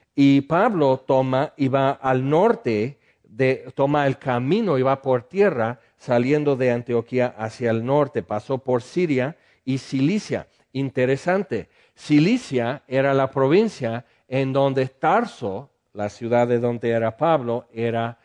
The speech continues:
la ciudad principal. Entonces, otra vez podemos decir, bueno, cada quien por su lado, cada quien fue llorando a, a su casa. Y no creo que haya sido tan así, pero vamos a ver dos, tres cosas. El,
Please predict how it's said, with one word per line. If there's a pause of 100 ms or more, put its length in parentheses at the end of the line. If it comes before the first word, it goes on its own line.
(180)
la
ciudad
principal. (260)
Entonces, (280)
otra
vez
podemos
decir,
bueno,
cada
quien
por
su
lado,
cada
quien (220)
fue
llorando
a,
a
su
casa. (760)
Y
no
creo
que
haya
sido
tan
así,
pero
vamos
a
ver
dos,
tres
cosas. (440)
El,